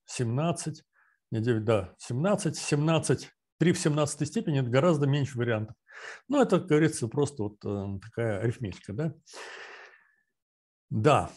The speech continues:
теперь, значит, эм, о вариантах, э, отношения к социальному миру. Вот здесь приведен, ну, крайний вариант, который, в общем-то говоря, в природе, наверное, встретить невозможно, но специально приведен так, чтобы можно было по контрасту понять, э,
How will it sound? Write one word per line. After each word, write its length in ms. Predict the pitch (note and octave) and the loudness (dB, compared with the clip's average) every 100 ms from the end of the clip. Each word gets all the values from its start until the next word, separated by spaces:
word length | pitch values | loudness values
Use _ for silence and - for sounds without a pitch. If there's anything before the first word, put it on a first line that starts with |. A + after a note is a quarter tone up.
| - | -4
теперь, 240 | A#2+ A3+ A#3+ | 0 2 6
значит, 400 | E3+ D#3+ D#3 - | 6 4 2 4
эм, 680 | B2+ B2 A#2 A2 G#2 G#2 F#2+ - | 4 4 4 0 -2 -4 -6 -10
о 240 | G2 G#2 B2 | -8 -2 2
вариантах, 540 | D#3 G3+ G3 D#3+ - | 4 4 2 0 0
э, 20 | B2 A#2+ | 0 0
отношения 500 | A#2 C#3 - F3 C#3+ | 0 -2 2 2 2
к 40 | |
социальному 420 | - - C3+ B2+ A#2 | -2 -2 0 2 0
миру. 200 | G2 F#2 | -2 -2
Вот 80 | C#3 | 0
здесь 160 | G#3 | 0
приведен, 520 | - D#3+ D#3 F#3 D3+ - _ | 2 2 6 4 4 -6 _
ну, 280 | A#2 A2 B2+ | -8 -6 0
крайний 480 | E3 F3+ C#3 A2 | 6 6 6 4
вариант, 360 | G#2+ C#3+ G3+ G3 | 2 2 2 0
который, 300 | C3 D#3 C3 | 0 0 2
в 40 | |
общем-то 280 | C3+ - C3 | 2 0 0
говоря, 200 | B2+ B2+ | 2 2
в 60 | - | 0
природе, 280 | C3+ C#3 A#2+ | 2 4 4
наверное, 180 | A#2 | 0
встретить 320 | G#2+ B2+ A#2 B2+ | -2 -2 0 2
невозможно, 480 | B2+ D#3 G#3 C3 | 2 2 2 2
но 80 | C3 | 0
специально 480 | C3+ C3 - B2 G2 | -2 -8 -2 -2 -2
приведен 420 | - A2+ A#2 A2 | -4 -4 -2 -4
так, 220 | D#3 D#3+ | -4 -6
чтобы 240 | - G#2+ A2+ | -4 -4 0
можно 240 | C3+ A2+ | 0 -2
было 180 | G#2+ A#2 | -2 -4
по 160 | G#2+ A#2 | -4 -2
контрасту 540 | A#2+ A2 D3 C#3 A2 | -2 0 -2 -2 -8
понять, 360 | A2 A2+ B2 - _ - - | -6 -4 -4 -8 _ -20 -20
э, 40 | _ | _